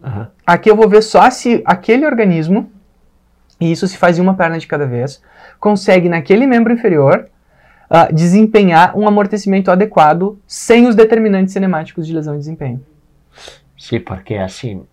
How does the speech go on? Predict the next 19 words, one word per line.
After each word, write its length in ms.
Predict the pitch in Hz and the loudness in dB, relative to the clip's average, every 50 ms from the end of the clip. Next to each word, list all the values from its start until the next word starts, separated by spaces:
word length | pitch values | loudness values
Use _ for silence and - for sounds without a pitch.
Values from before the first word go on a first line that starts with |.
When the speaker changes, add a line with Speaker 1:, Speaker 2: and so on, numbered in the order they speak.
| _ | _
Speaker 1:
<clears throat> 1160 | _ 127 127 120 120 101 82 - _ _ - - 208 170 147 131 - - _ _ _ _ _ _ | _ -8 -6 -6 -6 -6 -8 -14 _ _ 0 2 2 2 2 -2 -8 -12 _ _ _ _ _ _
respeito 680 | - 131 - - - - _ 139 131 135 135 - 143 | -10 -8 -8 -8 -10 -10 _ -6 -6 -6 -6 -8 -12
a 40 | 131 | -12
uma 80 | 117 - | -12 -12
cor-, 400 | - 135 117 80 98 107 127 _ _ | -12 -12 -12 -12 -16 -20 -20 _ _
uma 180 | 131 113 104 101 | -10 -10 -10 -10
corrida 400 | - - 117 107 110 104 - 92 | -8 -8 -6 -6 -6 -8 -10 -16
que 80 | - | -18
tu 80 | _ - | _ -10
vai 140 | 92 98 92 | -10 -10 -10
sempre 540 | - - - 104 107 117 110 _ - 120 117 | -10 -12 -12 -12 -12 -12 -12 _ -10 -8 -8
impactar 960 | 110 98 - - 110 - - - _ _ - 101 95 92 90 80 - - _ _ _ _ _ _ _ _ _ _ _ | -10 -12 -10 -10 -10 -10 -10 -18 _ _ -4 -4 -2 -2 -4 -6 -8 -12 _ _ _ _ _ _ _ _ _ _ _
com 140 | - 113 101 | -12 -10 -10
uma 240 | 95 98 98 98 - | -10 -10 -12 -12 -14
perna, 460 | - _ - 92 104 113 127 139 143 | -12 _ -8 -4 0 0 0 -2 -2
mas 180 | 147 160 175 175 | -8 -14 -14 -14
com, 440 | - - 156 131 120 117 117 117 120 - | -14 -14 -14 -12 -10 -10 -12 -12 -12 -10
não 320 | 131 117 110 110 113 113 | -10 -6 -4 -4 -4 -4
com 140 | - - | -4 -6